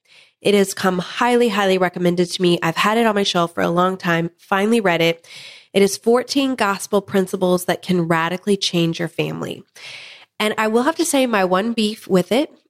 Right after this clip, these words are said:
is that I don't like how it's laid out. I think it's laid out poorly in the sense that I think it's hard to read. I'm a big stickler for how books are laid out.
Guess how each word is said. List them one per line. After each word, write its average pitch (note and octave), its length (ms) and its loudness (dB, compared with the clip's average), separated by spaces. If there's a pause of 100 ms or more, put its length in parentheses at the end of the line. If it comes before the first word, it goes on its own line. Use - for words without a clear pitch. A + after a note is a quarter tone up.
(160)
is G#3 200 0
that F3+ 420 -2 (180)
I G3+ 200 0
don't F3+ 280 0
like G#3 200 -2
how F3 180 0
it's F3+ 220 0
laid E3 200 2
out. - 360 -4
I F3 100 0
think F3 300 -2
it's - 300 -6
laid F3 300 2
out A3 220 -2
poorly F#3+ 580 2 (440)
in F#3+ 560 2
the F#3 80 2
sense F#3+ 400 0
that E3+ 260 0 (140)
I F3 100 -2
think F#3 180 -2
it's F#3 140 -2
hard E3+ 280 -2
to E3+ 120 -8
read. D#3 280 -4 (200)
I'm F3+ 160 0
a F3+ 140 0 (100)
big F#3+ 240 2
stickler F#3 560 -2
for F3 240 -2
how F3 220 -2
books F#3+ 340 -4
are F#3+ 80 2
laid E3+ 240 2
out. E3+ 260 -2